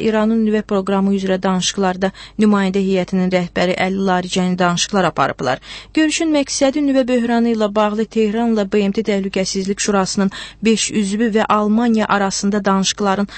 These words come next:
aparılması üçün ümumi şərtləri müəyyən eləməkdir. Təhlükəsizlik Şurasının üzvləri və Almaniya danışıqların aparılması üçün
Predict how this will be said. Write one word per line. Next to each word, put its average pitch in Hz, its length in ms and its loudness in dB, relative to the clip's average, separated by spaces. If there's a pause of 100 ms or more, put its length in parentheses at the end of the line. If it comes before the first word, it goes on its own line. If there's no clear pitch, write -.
(180)
aparılması 202 760 0
üçün 208 260 -2
ümumi 196 480 2
şərtləri 190 420 0
müəyyən 190 480 2
eləməkdir. 160 500 -2 (400)
Təhlükəsizlik 302 680 0
Şurasının 269 560 0
üzvləri 240 420 0
və - 80 0
Almaniya 240 640 0
danışıqların 220 680 0
aparılması 202 720 0
üçün 208 240 -2